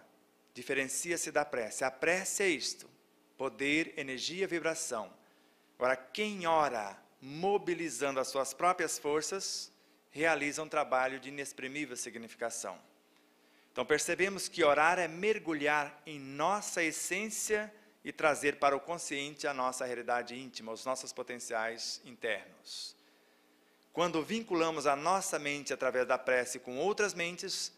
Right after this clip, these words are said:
trazemos o que nos falta por meio da inspiração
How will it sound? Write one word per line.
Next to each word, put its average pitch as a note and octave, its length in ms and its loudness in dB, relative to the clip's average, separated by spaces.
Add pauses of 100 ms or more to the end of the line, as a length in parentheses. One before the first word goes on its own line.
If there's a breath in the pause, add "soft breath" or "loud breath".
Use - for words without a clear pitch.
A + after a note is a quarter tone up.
(140)
trazemos D3 560 0
o D3+ 60 0
que D3+ 120 -8
nos C#3 200 -4
falta D3+ 320 2
por C#3 180 -4
meio C#3 160 -6
da C3+ 160 0
inspiração E3 840 -4